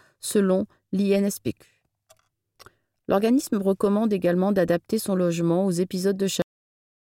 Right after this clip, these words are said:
des ventilateurs, des toiles et des rideaux, de la climatisation ou même de la végétation à l'extérieur procurant de l'ombre au bâtiment. Pour assurer un confort thermique,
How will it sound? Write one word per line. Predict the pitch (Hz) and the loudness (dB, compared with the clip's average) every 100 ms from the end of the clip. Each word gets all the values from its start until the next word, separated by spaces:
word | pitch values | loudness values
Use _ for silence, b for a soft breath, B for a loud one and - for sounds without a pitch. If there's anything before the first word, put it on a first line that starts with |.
| _ _ _ - | _ _ _ -4
des | 160 | -2
ventilateurs, | 175 190 208 170 - 165 185 | -2 -2 0 -2 -2 -2 -2
des | 175 151 185 | -4 -4 -4
toiles | - 175 185 - | -2 0 0 -4
et | - | -4
des | 170 180 | -2 -2
rideaux, | 180 160 165 b b b b - | -2 -2 -4 b b b b -4
de | |
la | 165 | -2
climatisation | 180 240 233 214 208 180 170 - - | 0 0 0 -2 -2 0 0 -2 -4
ou | - | 0
même | 185 214 | 2 2
de | 202 | 2
la | 170 | 0
végétation | 165 196 220 214 190 - 214 | 0 0 -2 -2 -4 -2 -2
à | |
l'extérieur | 180 - 180 185 208 B B B - | -2 -2 -2 0 -2 B B B -18
procurant | - 196 220 208 | -14 -4 -2 0
de | 190 | 2
l'ombre | 180 196 185 | 2 2 0
au | |
bâtiment. | 170 175 - 139 135 - _ _ _ _ b b b - | 0 -2 -4 -6 -6 -12 _ _ _ _ b b b -6
Pour | 180 | -2
assurer | 208 - 247 | 0 0 0
un | 285 | 0
confort | 254 202 - - | -2 -4 -6 -4
thermique, | 202 170 165 202 | -2 0 0 -2